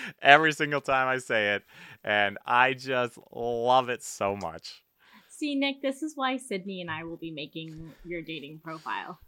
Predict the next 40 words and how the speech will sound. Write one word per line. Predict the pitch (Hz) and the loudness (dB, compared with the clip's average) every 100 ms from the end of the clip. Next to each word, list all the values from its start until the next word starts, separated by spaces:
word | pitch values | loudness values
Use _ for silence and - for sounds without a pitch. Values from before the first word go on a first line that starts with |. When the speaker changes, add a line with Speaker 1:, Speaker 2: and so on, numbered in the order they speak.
| - | -20
Speaker 1:
I | - | -16
think | 254 | -12
there's | 294 240 | -12 -14
four | - - 98 92 | -12 -8 -6 -6
of | 82 | -8
you | 82 85 | -14 -16
on | 82 | -16
this | 82 | -18
task | - 87 80 - - | -14 -12 -12 -14 -18
now, | 85 82 | -16 -14
by | 82 85 | -12 -12
the | 82 | -12
way. | 82 82 - - - - _ _ 226 | -14 -16 -20 -20 -20 -20 _ _ 0
Speaker 2:
Ooh, | 240 339 320 | 4 6 6
okay, | 220 226 247 | 4 2 4
I'll | 202 220 | 6 4
make | 247 | 2
a | 269 | -2
group | 226 180 - | -4 -8 -6
chat. | 147 135 - _ _ - | -4 -4 -8 _ _ -4
<laughs> | 233 - 302 - 262 240 - 240 - - 415 | -2 10 10 10 2 2 0 -2 -4 -4 -2
Speaker 1:
Yeah. | 330 | 8
Speaker 2:
And | 269 254 | 12 12
I'll | 294 | 12
ha- | 269 - | 12 10
Speaker 1:
That | |
Speaker 2:
I'll | 226 226 | 8 8
let | 233 | 6
them | 262 247 | 6 6
know | 208 214 | 6 4
that | 220 | 4
they're | 208 | 2
coming | 214 226 196 | 2 2 0
on | 190 | -2
the | |
podcast | 180 180 175 185 220 240 254 | 0 2 0 4 6 6 4
and | 175 | -4
we're | 180 | -2
discussing | 196 - 175 - 185 165 | -4 -2 -4 -2 -6 -6
you. | - 139 | -8 -8